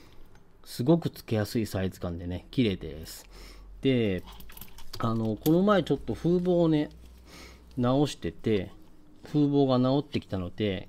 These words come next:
こちらキャリバーの二八三を積んでるんですね。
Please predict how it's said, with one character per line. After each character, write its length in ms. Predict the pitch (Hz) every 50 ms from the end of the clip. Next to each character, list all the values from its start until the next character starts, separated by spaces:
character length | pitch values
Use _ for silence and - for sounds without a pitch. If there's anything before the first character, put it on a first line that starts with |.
| - -
こ 120 | - 147
ち 140 | - 180 175
ら 160 | 175 165 156
キ 140 | - - 160
ャ 20 |
リ 100 | 160 160
バ 140 | 151 151 147
ー 40 | 143
の 120 | 139 131
二 200 | 123 127 135 139
八 240 | 131 151 139 - -
三 260 | - - 117 113 110
を 80 | 107 107
積 140 | - - 113
ん 160 | 107 104 98
で 80 | 101 98
る 100 | 92 87
ん 60 | 76
で 80 | 76 -
す 100 | - 147
ね。 160 | 180 180